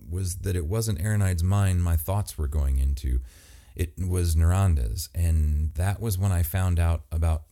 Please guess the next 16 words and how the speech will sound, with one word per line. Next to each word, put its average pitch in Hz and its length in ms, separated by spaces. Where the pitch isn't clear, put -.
her 78 240
and 78 120
my 67 140
son. 65 480
I 85 260
was 80 200
glad 87 500
then 78 320
that 73 100
June 87 540
was 78 180
not 76 280
sitting 76 380
where 71 140
I 69 140
was. 55 360